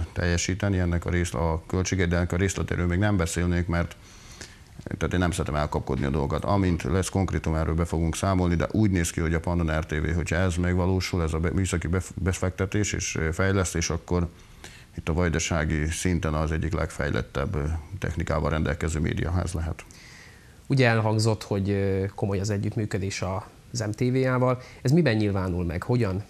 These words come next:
Speaker 2: működik együtt a Pannon Televízió a Magyar Televízióval?
Speaker 1: Kétirányú utca. A... Nagyon fontos, hogy mi kapjunk budapesti, magyarországi, kárpát-medencei eseményeket. Hát az M T V-áról azt mindenki tudja, ugye az az M T V, Di-, Duna T V, Kossuth Rádió,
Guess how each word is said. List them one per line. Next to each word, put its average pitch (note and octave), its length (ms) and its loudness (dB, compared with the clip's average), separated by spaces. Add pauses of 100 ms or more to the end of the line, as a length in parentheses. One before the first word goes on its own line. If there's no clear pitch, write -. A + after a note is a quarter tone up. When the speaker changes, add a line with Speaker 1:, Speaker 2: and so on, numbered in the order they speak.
(100)
Speaker 2:
működik G2 440 -2
együtt F2 260 -4
a F2+ 40 -4
Pannon F2+ 280 -4
Televízió F2+ 520 -4
a E2+ 60 -4
Magyar F2 300 -6
Televízióval? - 720 -8 (580)
Speaker 1:
Kétirányú E2+ 520 2
utca. A#2 340 0 (480)
A... F2 460 2 (800)
Nagyon A#2+ 240 4
fontos, G2 340 2
hogy G2 120 2
mi G#2 200 4
kapjunk E2+ 520 2 (580)
budapesti, E2+ 580 0
magyarországi, D#2 800 0
kárpát-medencei D#2 720 -2
eseményeket. G#2 720 0 (380)
Hát - 120 -8
az G2 80 2
M G#2+ 120 4
T F2+ 120 0
V-áról E2+ 540 2
azt - 140 -6
mindenki C#2 320 -2
tudja, F2+ 320 0
ugye D2+ 200 0
az D2 120 -2
az E2 240 0
M E2+ 40 0
T E2 100 -4
V, D2+ 340 0
Di-, E2+ 140 0
Duna F2 280 2
T - 60 -8
V, E2 300 2
Kossuth E2+ 380 -2
Rádió, D#2 500 0